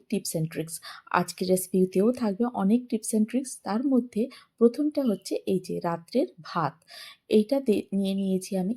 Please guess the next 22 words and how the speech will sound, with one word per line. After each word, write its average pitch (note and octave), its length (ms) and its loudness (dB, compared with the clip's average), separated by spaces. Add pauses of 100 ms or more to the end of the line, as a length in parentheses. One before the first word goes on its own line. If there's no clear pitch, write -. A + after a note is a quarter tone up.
এক G3+ 260 2
বাটির A3+ 300 2
মতো G3 260 2
রাত্রের F#3 520 -2
ভাত। G3+ 320 -6
সেটাকে B3 500 0 (340)
আমি F#3+ 200 4
ব্লেন্ডারের F#3 500 4
মধ্যে F3+ 280 -2
দিয়ে G3 280 -2
খুব D4 340 -2
ভালোভাবে F#3+ 640 -2
একটা C#4 320 -6 (460)
ফাইন G3 340 -4
পেস্ট D#3+ 300 0
বানিয়ে D#3+ 260 -2
নেব। E3 260 -4 (460)
প্রয়োজনে G3+ 480 8
জলও F#3 380 6
দিতে F#3 260 -2
হবে F#3 240 0
একটু, A3+ 240 -4